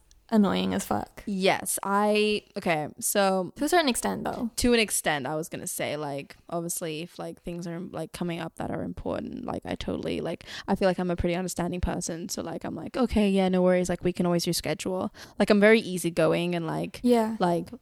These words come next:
Speaker 2: like, go with the flow. So, like, if something comes up, then it's not that big of a deal.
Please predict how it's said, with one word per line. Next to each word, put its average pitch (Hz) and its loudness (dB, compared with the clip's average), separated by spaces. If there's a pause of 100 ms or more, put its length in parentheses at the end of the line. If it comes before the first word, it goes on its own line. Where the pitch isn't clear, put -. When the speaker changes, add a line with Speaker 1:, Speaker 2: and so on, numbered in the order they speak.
(140)
Speaker 2:
like, 175 -6
go 170 4
with 165 -2
the 175 -6
flow. 160 -2
So, 190 2
like, 180 0
if 175 -4
something 185 -4
comes 175 -2
up, 156 -2
then 160 -4
it's - -10
not 156 -4
that 156 -4
big 170 -8
of 170 -6
a 175 -2
deal. 190 -2